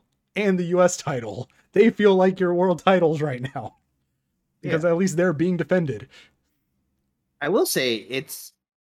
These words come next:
Speaker 3: one thing I do like about having a champion for so long, 'cause, uh, the, you think of the champions in A E W, they've switched m-, at most, like, a year. Like,
Speaker 1: Yeah, they
Speaker 3: it's
Speaker 1: usually
Speaker 3: been
Speaker 1: run
Speaker 3: a
Speaker 1: for about
Speaker 3: year
Speaker 1: a,
Speaker 3: and
Speaker 1: they
Speaker 3: they
Speaker 1: usually
Speaker 3: swap
Speaker 1: run
Speaker 3: out.
Speaker 1: for about a year.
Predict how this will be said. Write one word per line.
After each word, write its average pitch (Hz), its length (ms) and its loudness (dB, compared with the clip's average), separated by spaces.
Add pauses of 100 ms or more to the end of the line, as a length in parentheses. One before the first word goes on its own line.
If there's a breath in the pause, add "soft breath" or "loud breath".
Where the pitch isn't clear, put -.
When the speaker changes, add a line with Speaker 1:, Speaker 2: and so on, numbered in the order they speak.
(100)
Speaker 3:
one 233 320 -4
thing 220 320 -6
I 139 100 -6
do 135 240 -8
like 117 440 -6
about 104 600 -8
having 110 600 -8
a 117 80 -18
champion 113 440 -10
for 113 100 -16
so 113 180 -14
long, 110 440 -10
'cause, 113 300 -12 (420 soft breath)
uh, 120 360 -2 (140)
the, 147 220 -6
you 151 100 -2
think 196 180 -2
of 190 60 0
the 165 80 0
champions 147 400 -4
in 135 100 -6
A 131 160 -2
E 131 180 -2
W, 120 280 -2
they've 120 220 -4
switched - 460 -8 (880)
m-, 156 240 -10
at 151 240 -4
most, 147 480 -4
like, 127 260 -8
a 139 100 -4
year. 117 640 -8
Like, 120 280 -10 (280 soft breath)
Speaker 1:
Yeah, 110 200 -10
they 151 100 -4
Speaker 3:
it's 175 120 0
Speaker 1:
usually 202 220 2
Speaker 3:
been 196 80 0
Speaker 1:
run 185 120 4
Speaker 3:
a - 20 -10
Speaker 1:
for 175 80 0
about 170 120 2
Speaker 3:
year 143 100 0
Speaker 1:
a, 131 80 -4
Speaker 3:
and 135 100 -4
Speaker 1:
they 156 40 0
Speaker 3:
they 175 40 -2
Speaker 1:
usually 180 200 0
Speaker 3:
swap - 120 0
Speaker 1:
run 156 120 0
Speaker 3:
out. - 60 -4
Speaker 1:
for 151 100 -2
about 131 240 -4
a 110 40 -10
year. 95 400 -16